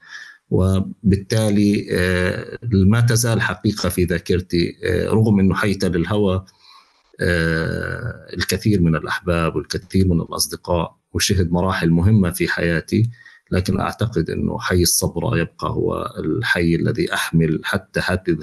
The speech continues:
هذه اللحظة الذاكرة. يعني إذا سألتني مثلا في الحرب، هناك مجموعات واتساب خاصة للأحياء، يعني، آه، والأحياء عادة حتى يتابعوا أمور الحي.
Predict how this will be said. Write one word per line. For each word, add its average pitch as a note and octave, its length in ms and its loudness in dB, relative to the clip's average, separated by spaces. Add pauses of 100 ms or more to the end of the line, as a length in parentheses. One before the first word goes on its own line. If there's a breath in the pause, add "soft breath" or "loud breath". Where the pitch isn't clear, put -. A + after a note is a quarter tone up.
هذه F#2 140 2
اللحظة E2+ 360 0
الذاكرة. F2 580 0
يعني D#2+ 260 0
إذا F#2+ 140 2
سألتني G2 440 2
مثلا F2 320 2
في - 100 -4
الحرب، F2+ 400 0 (720 loud breath)
هناك G#2+ 300 2
مجموعات F#2+ 480 0
واتساب F2+ 440 0
خاصة D#2+ 640 0 (440 loud breath)
للأحياء، F2+ 720 2 (120)
يعني، E2 500 0
آه، E2 460 -2
والأحياء E2+ 1200 0
عادة F2 420 -2
حتى A#2 360 0
يتابعوا G2+ 500 2
أمور F2+ 200 4
الحي. D#2+ 440 -2